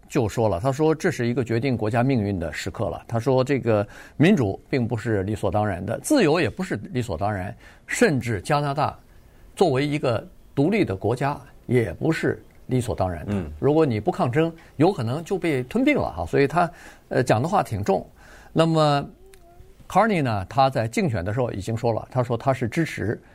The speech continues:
Speaker 1: 加拿大对美国进行关税报复的。显然在这一场这个民情激昂的这种竞选当中，民族意识高涨的这个时刻，你肯定不能说是退让。你如果退让的话，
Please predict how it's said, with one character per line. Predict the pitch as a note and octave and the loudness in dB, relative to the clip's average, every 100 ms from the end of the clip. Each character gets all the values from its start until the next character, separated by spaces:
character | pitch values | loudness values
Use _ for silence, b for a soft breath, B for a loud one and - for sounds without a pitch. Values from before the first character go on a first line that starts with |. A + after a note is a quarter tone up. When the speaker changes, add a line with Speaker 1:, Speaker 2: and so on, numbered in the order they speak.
| b - | b -2
Speaker 1:
加 | C#3 | 0
拿 | C#3 | 2
大 | C3 C3+ - - | 2 0 -2 -10
对 | - C#3+ G2+ | 0 2 2
美 | A2 D#2 | 0 -2
国 | D#2 G2+ A2 | -2 -2 -2
进 | - C3+ | 0 -2
行 | G#2 G2 G2 | -2 -4 -4
关 | - B2 | 0 0
税 | A#2+ G2+ | 0 -2
报 | - A2+ | 0 -2
复 | - | -4
的。 | F#2+ G2+ - | -14 -14 -18
显 | - A2+ | -6 -2
然 | G#2+ D3+ | 0 -2
在 | E3+ D3+ | 2 0
这 | C3 B3 G3+ | 2 2 2
一 | |
场 | C3 A2 F#2+ F#2 - B B B B | 0 -2 -4 -6 -10 B B B B
这 | D#3 | 2
个 | B2+ B2+ | 4 2
民 | - D#3+ D3+ G#3 | 0 2 4 4
情 | D3+ D#3+ | 4 0
激 | G3+ | 2
昂 | F#3 A#2 | 0 2
的 | D3+ | 0
这 | E3+ D3 | 0 0
种 | G#2+ F#2+ A2+ | -2 -6 -6
竞 | - D#3 | -2 0
选 | A2 | 0
当 | G2+ C3 | 0 2
中， | C#3 C#3 - b b | 2 0 -2 b b
民 | A#2 E3 | 2 4
族 | G3+ F#3 | 4 4
意 | F3 | 2
识 | A2 A2 - - - | 2 -2 -2 -6 2
高 | G3 | 2
涨 | G3 B2 | 2 -2
的 | F#2 | -4
这 | C3+ | -4
个 | B2 G#2+ C#3+ D#3+ - - - - - - A3+ | -2 -4 -8 -14 -18 -20 -20 -20 -20 -18 -12
时 | - C#3+ | -2 0
刻， | - C#3 - b b b b | 2 2 0 b b b b
你 | - F3 | -2 -2
肯 | - A#2+ A2+ | 0 0 2
定 | G#3+ | 2
不 | G3+ F#3+ | 2 0
能 | A2+ | 0
说 | C3+ D#3 | 0 -2
是 | C#3 | -2
退 | - D#3+ | -2 0
让。 | C#3 - - | 0 -2 -10
你 | C#3 | -2
如 | C3 E3 | 2 4
果 | A3+ | 2
退 | - D#4 | 0 0
让 | E3 B2+ | 2 2
的 | F2+ | 2
话， | A2+ F2+ | 2 0